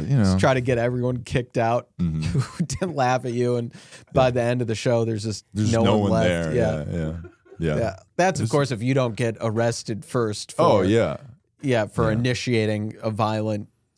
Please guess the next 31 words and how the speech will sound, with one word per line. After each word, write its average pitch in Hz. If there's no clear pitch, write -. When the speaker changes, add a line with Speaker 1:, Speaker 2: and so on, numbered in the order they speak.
Speaker 2:
altercation. 113
Speaker 1:
It's 156
weird 190
'cause 147
it's 135
like, 127
look, 127
I'm 110
on, 120
you 113
know, 95
the 95
defense 113
is 90
always 87
like, 71
"I'm 135
on 123
the 107
stage. 98
This 107
is 110
a 98
performance." -
Speaker 2:
Right. 104
Speaker 1:
Right? 85
Speaker 2:
It's -
Speaker 1:
So 110
Speaker 2:
performance 110
art. 101
Speaker 1:
Mm-hmm. 80